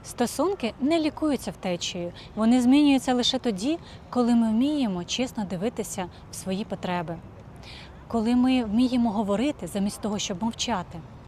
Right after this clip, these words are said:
Коли даємо собі можливість бути жінкою.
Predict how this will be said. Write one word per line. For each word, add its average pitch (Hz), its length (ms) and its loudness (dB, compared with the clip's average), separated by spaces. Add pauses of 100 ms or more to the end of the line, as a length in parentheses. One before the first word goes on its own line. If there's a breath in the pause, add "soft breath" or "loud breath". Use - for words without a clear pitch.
(380 loud breath)
Коли 240 220 4
даємо 254 440 4
собі 247 200 0
можливість 240 580 2
бути 226 380 -4 (180)
жінкою. 190 680 -4